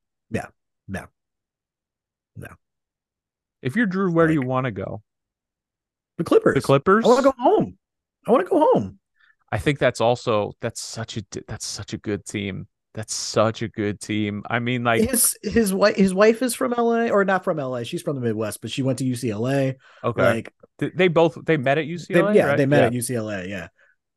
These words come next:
Speaker 1: And she's recently retired, if I'm not mistaken. So, like, come on. Come on.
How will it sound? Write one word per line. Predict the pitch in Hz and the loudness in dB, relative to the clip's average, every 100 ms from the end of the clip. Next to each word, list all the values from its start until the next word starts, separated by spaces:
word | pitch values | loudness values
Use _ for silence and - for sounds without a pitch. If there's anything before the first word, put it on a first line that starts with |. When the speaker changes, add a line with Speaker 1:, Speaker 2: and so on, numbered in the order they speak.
| _ - | _ 0
Speaker 1:
And | 147 143 | 0 2
she's | - 185 170 | 0 2 6
recently | 175 180 160 | 6 6 4
retired, | 135 123 147 156 160 | 2 2 2 4 2
if | 165 | 0
I'm | |
not | 165 156 | -2 -2
mistaken. | 151 165 156 165 156 | -2 -2 -2 -2 -4
So, | 147 147 | -2 -2
like, | 127 117 110 104 - _ _ _ _ - | 0 -2 -2 -6 -18 _ _ _ _ -6
come | 214 | 2
on. | 202 143 65 - _ _ _ _ _ _ _ _ _ _ _ _ _ _ - | 4 4 0 -18 _ _ _ _ _ _ _ _ _ _ _ _ _ _ -8
Come | - 392 | -4 -2
on. | 131 92 | -2 -4